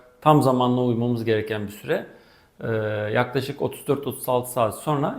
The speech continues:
yumurta toplama işlemi yapıyoruz. Yumurta toplama işlemine de, e, bunu ayrı bir konu olarak anlatacağım. Yumurta toplama işlemini de tamamen başlı başına ayrı bir konu olarak sizlere anlatacağım.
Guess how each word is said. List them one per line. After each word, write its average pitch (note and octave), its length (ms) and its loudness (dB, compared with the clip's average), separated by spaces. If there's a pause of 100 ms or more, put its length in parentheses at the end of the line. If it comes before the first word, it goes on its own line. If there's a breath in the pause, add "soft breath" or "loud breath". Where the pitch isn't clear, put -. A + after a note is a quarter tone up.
yumurta D3 400 0
toplama C3+ 360 -4
işlemi G2+ 320 -10
yapıyoruz. A#2+ 400 -12 (720 soft breath)
Yumurta D#3+ 360 2
toplama D#3 420 2
işlemine C3+ 500 0
de, F#3+ 280 0 (460 soft breath)
e, B2+ 60 -2 (920)
bunu D3+ 240 4
ayrı C#3 220 6
bir C3+ 140 6
konu A#2 260 -4
olarak G#2 280 -4
anlatacağım. G#2+ 540 -6 (160)
Yumurta E3 340 4
toplama D#3 400 0
işlemini A#2 440 -4
de G#3 320 -6 (140)
tamamen C3+ 500 -6
başlı B2+ 260 -6
başına A2 240 -6
ayrı A#2+ 260 -4
bir G#2 120 -8
konu A2 200 -8
olarak C3+ 280 -8
sizlere A2 320 -8
anlatacağım. G2+ 480 -12